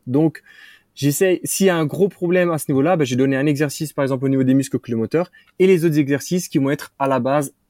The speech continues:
qui se développent avant les ex-, les, les mouvements oculaires.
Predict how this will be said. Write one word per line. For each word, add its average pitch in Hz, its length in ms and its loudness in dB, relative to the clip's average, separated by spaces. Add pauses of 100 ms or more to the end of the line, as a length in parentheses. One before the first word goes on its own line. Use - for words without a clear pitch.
qui 156 120 -6
se 143 140 -4
développent 127 540 -2 (160)
avant 147 220 -2
les 131 200 -2
ex-, 127 180 -4
les, 127 420 0
les 123 100 -2
mouvements 127 260 -2
oculaires. 113 400 -8